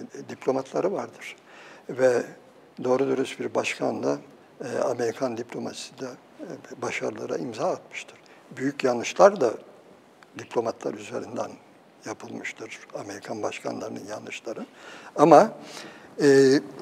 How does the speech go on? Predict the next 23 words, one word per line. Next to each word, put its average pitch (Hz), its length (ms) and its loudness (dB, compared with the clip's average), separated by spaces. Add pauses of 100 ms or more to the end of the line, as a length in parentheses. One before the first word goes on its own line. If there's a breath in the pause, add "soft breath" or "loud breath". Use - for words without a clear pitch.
(260)
bu 160 200 0
kadar 143 280 4
çok - 320 -2
büyükelçiye 139 680 -2
büyükelçi 127 460 -6
atanmamış 139 640 -6
olması, - 460 -14 (640 loud breath)
e, 147 60 -12 (180)
merkez 120 380 -2
teşkilatında 131 800 -2
bazı 117 260 -2
önemli, 120 360 -6
e, - 480 -12 (400)
görevlerin 120 580 -6
hala 117 400 -4 (180)
doldurulmamış 117 680 -4
olması, - 540 -8 (800 loud breath)
e, - 80 -10 (420)
Amerika'nın 127 760 0 (260)
kurumsal 127 520 -2 (160)
diplomatik, 123 760 -8
e, 123 220 -6
gücünün, 113 600 -6